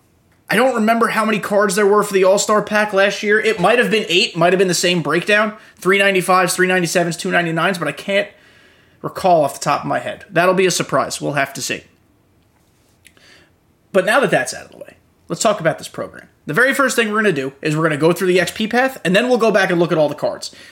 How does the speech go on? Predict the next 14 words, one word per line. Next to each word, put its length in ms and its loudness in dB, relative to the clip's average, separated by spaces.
This 320 2
episode 560 0
will 180 4
j-, 220 -6
basically 440 0
just 220 0
be 100 4
us 100 2
talking 300 0
about 180 2
these 160 -4
cards, 420 -6
okay? 360 -2
Uh, 340 2